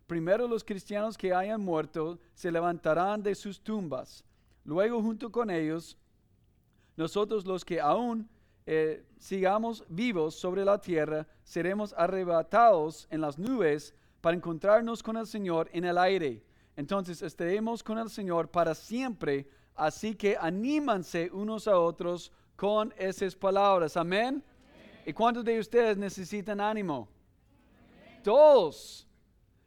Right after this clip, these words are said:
Ustedes han escuchado de mí en varias prédicas. El mejor anuncio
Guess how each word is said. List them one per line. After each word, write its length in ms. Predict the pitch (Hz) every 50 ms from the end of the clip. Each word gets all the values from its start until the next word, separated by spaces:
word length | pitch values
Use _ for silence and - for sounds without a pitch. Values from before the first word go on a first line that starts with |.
| _ -
Ustedes 520 | 175 - - 240 262 285 285 277 269 - - - -
han 260 | 233 226 247 254 254
escuchado 480 | 226 - - 220 202 - 247 240 240 240
de 120 | 226 220
mí 180 | 226 240 240 240
en 240 | 196 185 185 170
varias 340 | 170 214 247 262 262 247 233
prédicas. 720 | - - 233 247 254 247 226 - 180 151 143 - - - - _ _ _ _ _
El 100 | - 175
mejor 400 | 185 190 175 160 214 254 269 262
anuncio 800 | 262 233 220 226 262 269 254 233 - - 208 185 175 170 170 165